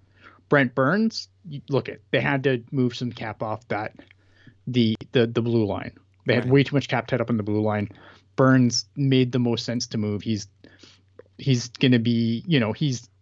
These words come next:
Speaker 1: at the end of his deal. He's at the, you know, he's, he's approaching the, the twilight of his career. I, I
Speaker 2: Okay.
Speaker 1: think that's fair. You know, not everyone ages like Joe Pavelski. In fact, most players don't.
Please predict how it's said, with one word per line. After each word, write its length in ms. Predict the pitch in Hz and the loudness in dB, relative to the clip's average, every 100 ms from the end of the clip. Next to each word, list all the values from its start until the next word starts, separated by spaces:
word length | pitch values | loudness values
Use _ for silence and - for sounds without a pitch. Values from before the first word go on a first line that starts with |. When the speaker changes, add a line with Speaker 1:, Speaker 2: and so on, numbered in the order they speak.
| _ | _
Speaker 1:
at 220 | 123 131 - | -4 -4 -4
the 160 | 135 | -2
end 160 | 139 151 | 0 0
of 100 | 139 | 0
his 160 | 127 117 | -2 -6
deal. 280 | 123 120 | -4 -2
He's 200 | 120 120 | -2 -2
at 160 | 110 107 | -4 -6
the, 300 | 120 104 98 - _ _ _ _ _ | -6 -6 -8 -14 _ _ _ _ _
you 100 | 226 | 4
know, 100 | 156 | 4
he's, 180 | 156 180 | 4 0
he's 260 | 208 190 - _ 170 | -2 -2 -4 _ -4
approaching 680 | 180 - 208 185 190 160 143 | -4 2 4 4 2 -4 -2
the, 200 | 151 139 | -4 -2
the 120 | 143 | -6
twilight 540 | 143 147 135 139 131 131 | -6 -6 -6 -4 -4 -4
of 80 | |
his 180 | 120 123 | -4 -6
career. 460 | - 127 110 135 160 _ _ _ _ | -6 -6 -4 -6 -8 _ _ _ _
I, 100 | 135 | -6
I 20 | |
Speaker 2:
Okay. 160 | 127 131 | -2 -2
Speaker 1:
think 200 | 143 131 | -2 -2
that's 200 | 123 - | -4 -4
fair. 260 | 120 120 | -2 -2
You 120 | 135 127 | 0 2
know, 140 | 127 | 2
not 240 | 143 160 - | 2 0 2
everyone 440 | 147 151 147 139 - | 2 4 4 2 0
ages 340 | 127 135 127 | -2 -2 -2
like 180 | 135 123 | -2 -2
Joe 140 | 139 | 0
Pavelski. 680 | 123 120 117 110 - 135 143 - _ _ _ _ _ _ - _ _ - | -2 -2 -2 -2 -2 0 0 -2 _ _ _ _ _ _ -20 _ _ -2
In 140 | 156 | 0
fact, 340 | 143 135 131 - | 2 2 0 -4
most 580 | 131 131 123 123 135 - | -6 -4 -2 0 -2 -2
players 340 | 135 127 120 | -2 -2 -2
don't. 380 | 117 113 135 190 | -2 -2 -2 -4